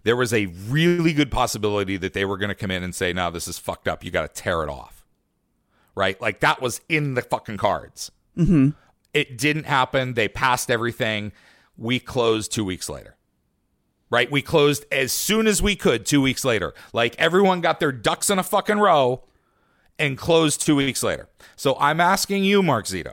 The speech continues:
Speaker 2: Yeah.
Speaker 1: Fairfield decides to send,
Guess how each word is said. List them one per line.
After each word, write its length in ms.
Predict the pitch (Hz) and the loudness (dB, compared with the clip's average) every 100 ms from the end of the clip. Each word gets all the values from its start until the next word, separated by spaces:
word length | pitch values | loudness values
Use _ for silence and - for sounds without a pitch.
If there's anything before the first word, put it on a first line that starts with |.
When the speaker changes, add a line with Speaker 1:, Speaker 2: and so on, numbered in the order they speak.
| _ 165 | _ -4
Speaker 2:
Yeah. 240 | 180 117 _ _ _ _ _ _ _ _ _ _ _ _ _ _ _ - | -2 -2 _ _ _ _ _ _ _ _ _ _ _ _ _ _ _ -2
Speaker 1:
Fairfield 640 | 139 143 - 156 185 190 _ _ _ _ 113 | 2 2 2 2 2 -2 _ _ _ _ -8
decides 800 | 131 - 160 131 127 131 - - _ _ _ _ | -6 -2 0 0 -2 -2 -8 -12 _ _ _ _
to 160 | - 127 | -4 -2
send, 520 | - 131 135 147 143 | 0 0 0 -2 -6